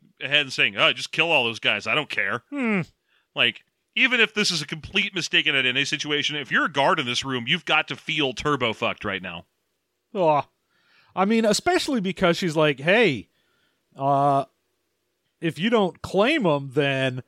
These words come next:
Speaker 2: I'm gonna murder 'em." And Jabba's like, "Sweet, fucking kill 'em. What do I give a shit?"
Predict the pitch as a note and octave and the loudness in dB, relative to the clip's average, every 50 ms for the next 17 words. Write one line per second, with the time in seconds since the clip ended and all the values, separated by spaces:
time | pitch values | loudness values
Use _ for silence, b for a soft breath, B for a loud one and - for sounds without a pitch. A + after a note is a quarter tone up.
0 | _ _ _ _ _ _ - C#3+ E3+ A3+ C4+ C4+ F3+ D3+ E3 D3+ D#3 D#3+ D3+ E3+ | _ _ _ _ _ _ -4 0 0 0 0 0 2 2 2 2 2 0 0 2
1 | G3+ C#4 D4+ B3 F#3 D3+ C#3 C3 C#3+ C#3 B2 D#3 D#3 E3+ F3 E3+ D3+ D3+ E3+ E3 | 2 2 4 4 4 2 2 0 -2 -2 0 2 2 4 2 0 0 2 2 2
2 | D3+ C3 - - - - C#3 F3+ C4 C#4+ - - - D3 D#3+ - - - G3 F#3 | 2 0 -2 -4 -4 -2 0 2 2 2 0 -4 -4 -2 -2 -2 -2 -4 -10 -4
3 | - F#3+ A3 C#4+ D#4 G3+ E3+ F3 F#3 G3 A#3 C#4+ E4+ C4+ G3 D#3+ C#3 - - - | 0 2 2 4 4 2 2 4 4 4 4 4 2 2 0 -2 -4 -2 -4 -4
4 | - - - G#3 F3+ F#3 - | -2 0 0 0 0 -2 -6